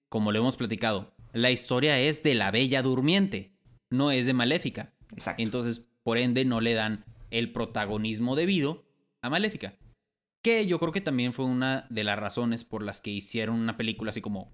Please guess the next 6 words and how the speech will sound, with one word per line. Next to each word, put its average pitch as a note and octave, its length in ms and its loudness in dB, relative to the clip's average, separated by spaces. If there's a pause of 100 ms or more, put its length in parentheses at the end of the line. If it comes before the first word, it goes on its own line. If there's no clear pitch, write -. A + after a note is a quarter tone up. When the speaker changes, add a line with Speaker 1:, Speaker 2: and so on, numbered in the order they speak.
Speaker 1:
Maléfica G#2 720 -2
y G2+ 200 -8
Maléfica A#2+ 500 -2
dos, A#2 340 -4 (120)
¿sabes? C3 440 -4 (160)
Speaker 2:
Exacto. - 380 -6